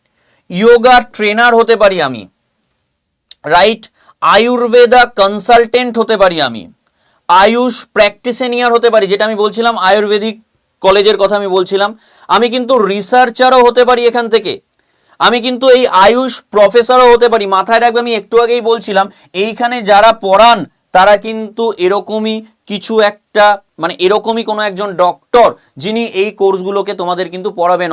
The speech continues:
অর্থাৎ তোমাদেরও কিন্তু সেই প্রফেসর হওয়ারও সুযোগ রয়েছে। প্রফেসর মানে একটা আলাদাই গ্র্যাভিটি রয়েছে তার মধ্যে, একটা আলাদাই বৈশিষ্ট্য বা একটা আলাদাই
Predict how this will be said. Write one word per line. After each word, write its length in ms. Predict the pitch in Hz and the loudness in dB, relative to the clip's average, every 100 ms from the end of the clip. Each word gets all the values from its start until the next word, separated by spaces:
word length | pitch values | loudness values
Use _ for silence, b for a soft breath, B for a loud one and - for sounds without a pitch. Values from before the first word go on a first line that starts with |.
| 156 | -4
অর্থাৎ 200 | 202 196 180 | -2 -4 -4
তোমাদেরও 380 | 190 196 214 214 | -4 -2 0 -2
কিন্তু 240 | 220 220 233 233 b - | -4 -8 -8 -10 b -4
সেই 140 | 220 220 | -4 -2
প্রফেসর 540 | 208 196 190 233 233 233 226 | 2 2 4 0 0 0 2
হওয়ারও 280 | 226 233 226 | 0 2 0
সুযোগ 240 | 220 208 220 214 | -2 -2 -2 -2
রয়েছে। 280 | 214 202 196 147 b - | -4 -4 -6 -8 b -2
প্রফেসর 440 | 190 185 220 226 220 | -2 -2 -4 -4 -4
মানে 120 | 220 214 | -4 -6
একটা 140 | 220 202 | -4 -4
আলাদাই 320 | 185 196 208 185 151 | -2 0 -2 -6 -4
গ্র্যাভিটি 400 | 175 175 214 214 | -4 -4 -6 -4
রয়েছে 260 | 208 202 202 | -4 -4 -2
তার 140 | 202 196 | -4 -2
মধ্যে, 200 | 196 190 | -4 -4
একটা 140 | 202 165 170 | -2 0 0
আলাদাই 340 | 180 190 214 208 b b 135 | 2 2 0 -2 b b -2
বৈশিষ্ট্য 520 | 180 208 226 240 - 226 | 2 2 0 -4 -2 0
বা 80 | 202 196 B - | 2 2 B -10
একটা 140 | 165 - 170 | -4 0 2
আলাদাই 360 | 180 190 214 | 2 2 2